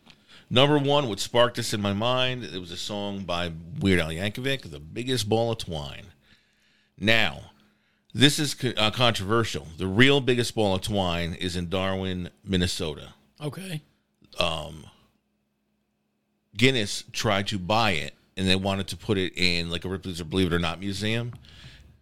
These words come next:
Speaker 1: Owner wouldn't sell. So they went in Missouri.
Speaker 2: Just made their own?
Speaker 1: Made their own.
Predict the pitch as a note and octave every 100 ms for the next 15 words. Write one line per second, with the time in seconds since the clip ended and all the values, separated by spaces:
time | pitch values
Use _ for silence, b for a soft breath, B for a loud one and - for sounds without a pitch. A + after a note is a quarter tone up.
0 | - G#2+ G#2 G2+ F#2 D#2+ - G#2 E2+ C2
1 | - - - G2 G2 F#2 G#2 G2 F#2+ F#2
2 | F2+ F#2 G#2 G2+ G2 A2+ G2 D#3 D#3 D3+
3 | C#3 C#3+ D#3+ - b b - G#2+ G2+ F2+
4 | F2+ D#2+ B1